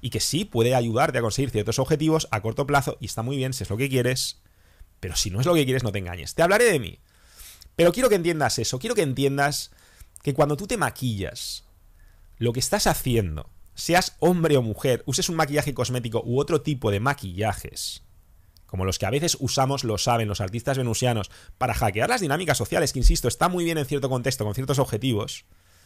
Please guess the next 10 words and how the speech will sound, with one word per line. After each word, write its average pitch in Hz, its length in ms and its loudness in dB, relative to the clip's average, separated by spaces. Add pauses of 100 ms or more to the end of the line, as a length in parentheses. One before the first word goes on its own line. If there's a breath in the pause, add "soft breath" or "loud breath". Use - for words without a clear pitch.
(640 soft breath)
porque 98 240 -8
todos 156 340 6
tenemos 127 300 -2
derecho 120 240 0
a - 20 2
hacer 107 160 -2
marketing 113 480 0
de 98 80 -4
nuestro 143 240 0
producto, 107 560 -2